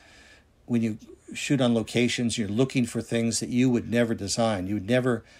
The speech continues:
make certain kinds of mistakes or idiosyncratic choices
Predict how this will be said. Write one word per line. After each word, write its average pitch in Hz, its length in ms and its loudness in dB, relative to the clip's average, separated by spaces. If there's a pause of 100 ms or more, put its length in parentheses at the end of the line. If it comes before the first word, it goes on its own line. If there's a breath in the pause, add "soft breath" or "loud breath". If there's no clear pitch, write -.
(180 soft breath)
make 120 340 2
certain 117 360 -2
kinds 113 340 -4
of 110 80 -4
mistakes 107 640 0
or 98 80 -6
idiosyncratic 110 1040 -4 (420 loud breath)
choices 131 720 2